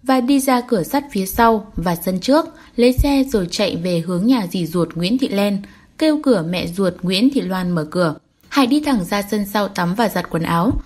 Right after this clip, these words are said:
Sau đó Hải lấy số nữ trang trên rửa sạch, bỏ vào bịch ni lông, cất vào thùng đựng tập học rồi đi ngủ. Hai, quá trình giải quyết của các cơ quan tố tụng.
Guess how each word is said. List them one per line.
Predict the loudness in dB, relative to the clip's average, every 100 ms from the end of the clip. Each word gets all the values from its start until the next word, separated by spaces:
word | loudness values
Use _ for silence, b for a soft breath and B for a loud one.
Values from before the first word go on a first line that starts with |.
| B
Sau | -2 0
đó | 2 2
Hải | 2 0 2
lấy | 0 0
số | 0 2
nữ | 2 0
trang | -2 -4 -2
trên | -4 -2
rửa | -2
sạch, | 0 -2 -2 b b b
bỏ | 0 2
vào | 2
bịch | 2 0 2
ni | 2
lông, | 4 2 0 -8 -6
cất | -4 -2
vào | -2 0
thùng | 0 0 -2 -2
đựng | -4 -2
tập | -4
học | 0 2 2 0
rồi | -6 -4
đi | -2
ngủ. | -2 -2 -4 -6 -12 _ _ _ _ _ -10
Hai, | -2 -2 -2 B B
quá | -2
trình | 4 2 4
giải | -2
quyết | 0 0 0 0
của | 0
các | 0 -2 -2
cơ | -4
quan | -2 -4 -2
tố | 2 4
tụng. | 4